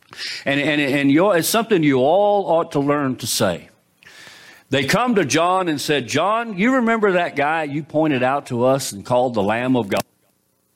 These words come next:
takes away the sin of the world?" And John said, "Yeah." And John, he, they said, "Well, John, you know, he's making more than you are." In other words, John's disciples were saying, "John, Jesus is doing better than yours is."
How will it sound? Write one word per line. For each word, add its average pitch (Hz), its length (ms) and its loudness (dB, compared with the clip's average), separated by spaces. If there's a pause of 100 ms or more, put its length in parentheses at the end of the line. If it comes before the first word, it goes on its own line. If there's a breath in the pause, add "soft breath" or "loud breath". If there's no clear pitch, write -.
(160)
takes - 100 -4
away 127 220 2
the 117 80 -4
sin 131 220 0
of 123 80 0
the 113 80 0
world?" 127 440 -2 (800 soft breath)
And 98 80 -4
John 127 280 2
said, 127 240 0
"Yeah." 190 320 0
And 110 200 -8
John, 110 300 -2
he, 120 140 0
they 117 100 0
said, 113 240 0
"Well, 110 120 0
John, 165 360 0
you 143 140 -2
know, 170 100 2
he's 190 260 -2
making 185 320 0
more 135 200 2 (580)
than 151 160 0
you 247 240 2
are." 120 340 -2 (640 loud breath)
In 202 120 0
other 285 180 2
words, 202 380 0
John's 262 400 2
disciples 208 720 0
were 156 100 2
saying, 170 320 0
"John, 240 320 0
Jesus 247 400 0
is - 60 -6 (1300)
doing 180 160 2
better 220 200 4
than 202 160 0
yours 254 320 2
is." 110 360 -2